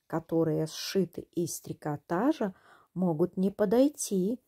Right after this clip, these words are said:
не стать лекалами, если вы захотите шорты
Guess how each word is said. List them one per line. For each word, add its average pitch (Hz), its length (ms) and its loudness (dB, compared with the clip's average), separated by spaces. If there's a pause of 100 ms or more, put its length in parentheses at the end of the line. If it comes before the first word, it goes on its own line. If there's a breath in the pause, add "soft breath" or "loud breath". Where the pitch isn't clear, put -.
(460)
не 208 180 -2
стать 175 460 0
лекалами, 180 760 2
если 160 380 -2
вы 156 320 0
захотите 156 880 -4
шорты 175 720 -2